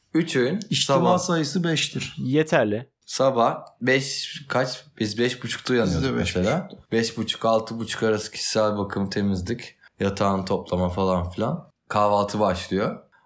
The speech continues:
Speaker 1: Altı buçuk, yediye kadar falan herhalde. Yediyi on geçe mıntıka temizlikleri başlıyordu. Herkesin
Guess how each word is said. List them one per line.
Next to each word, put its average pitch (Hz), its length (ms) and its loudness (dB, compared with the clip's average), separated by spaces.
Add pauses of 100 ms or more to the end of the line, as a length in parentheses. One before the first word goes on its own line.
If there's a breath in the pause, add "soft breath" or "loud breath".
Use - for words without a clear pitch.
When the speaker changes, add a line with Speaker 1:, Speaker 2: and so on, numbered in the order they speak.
(120)
Speaker 1:
Altı 98 400 -2
buçuk, - 280 -6
yediye 92 720 0
kadar 85 300 -2
falan 90 320 0
herhalde. 82 260 0
Yediyi 107 420 2
on 110 260 2
geçe 107 220 -2
mıntıka 98 440 0
temizlikleri 98 600 0
başlıyordu. 85 640 -2
Herkesin 95 880 -2